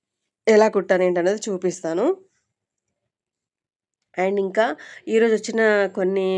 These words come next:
బ్లౌజులు, శారీస్ కూడా నేను ఈరోజు వీడియోలో అయితే షేర్ చేశాను. తప్పకుండా అవి కూడా చూడండి. రోజు రెగ్యులర్‌గా వస్తూ ఉంటాయి కానీ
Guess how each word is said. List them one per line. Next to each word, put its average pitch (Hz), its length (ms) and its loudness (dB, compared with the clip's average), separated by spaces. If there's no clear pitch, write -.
బ్లౌజులు, 185 640 -2
శారీస్ 175 400 -4
కూడా 185 240 -4
నేను 180 420 -2
ఈరోజు 180 420 -4
వీడియోలో 175 280 -4
అయితే 170 180 -8
షేర్ 175 260 -4
చేశాను. 165 480 -8
తప్పకుండా 165 500 -8
అవి 160 100 -6
కూడా 165 160 -8
చూడండి. 165 500 -8
రోజు 202 340 -4
రెగ్యులర్‌గా 196 420 -6
వస్తూ 185 320 -8
ఉంటాయి 190 300 -8
కానీ 196 260 -10